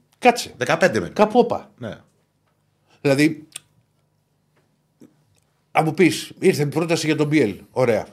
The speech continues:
Speaker 1: το θέλω σαν παράδειγμα. Ε, δεν ανανέωσε ο Καμαρά, υπήρχαν και κάποια που όντως ισχύουν. Δεν είναι δηλαδή ότι τα έχει
Speaker 2: Κατάλαβα,
Speaker 1: έχουν
Speaker 2: δηλαδή,
Speaker 1: βγάλει.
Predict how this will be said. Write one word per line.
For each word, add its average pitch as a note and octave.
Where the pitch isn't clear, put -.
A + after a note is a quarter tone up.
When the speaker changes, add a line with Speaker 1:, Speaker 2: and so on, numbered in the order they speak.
Speaker 1:
το A#2
θέλω A#2
σαν A2
παράδειγμα. F#2
Ε, A#2
δεν D3+
ανανέωσε C#3+
ο C3+
Καμαρά, C#3
υπήρχαν D3
και B2+
κάποια D3
που C#3
όντως C#3
ισχύουν. A2+
Δεν B2
είναι B2
δηλαδή G#2
ότι F#2+
τα G2+
έχει F#2+
Speaker 2:
Κατάλαβα, A#2
Speaker 1:
έχουν G2+
Speaker 2:
δηλαδή, G#2+
Speaker 1:
βγάλει. G#2